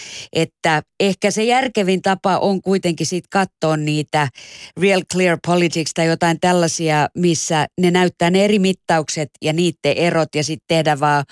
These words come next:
jotain omia johtopäätöksiä, että mitkä onnistu viime, viime kerralla ja että siellä on, siellä on yhtä monta kokkia kuin soppaa, niin se varmaan se on se yksi keskeinen kysymys. Mut sitten, et ehkä tähän on vaikuttanut myöskin se, että kun näitä on myyty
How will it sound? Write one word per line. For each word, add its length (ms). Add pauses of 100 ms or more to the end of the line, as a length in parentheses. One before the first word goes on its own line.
(280)
jotain 240
omia 300
johtopäätöksiä, 640
että 80
mitkä 320
onnistu 380
viime, 340 (160)
viime 280
kerralla 640 (400)
ja 300 (680)
että 600 (380)
siellä 380
on, 180 (100)
siellä 280
on 80
yhtä 260
monta 300
kokkia 420
kuin 140
soppaa, 480
niin 260
se 180
varmaan 420
se 160
on 140
se 260 (140)
yksi 400 (360)
keskeinen 600
kysymys. 480 (420)
Mut 140
sitten, 320
et 60 (140)
ehkä 360
tähän 340
on 80
vaikuttanut 640
myöskin 340
se, 260
että 140
kun 100
näitä 260
on 60
myyty 360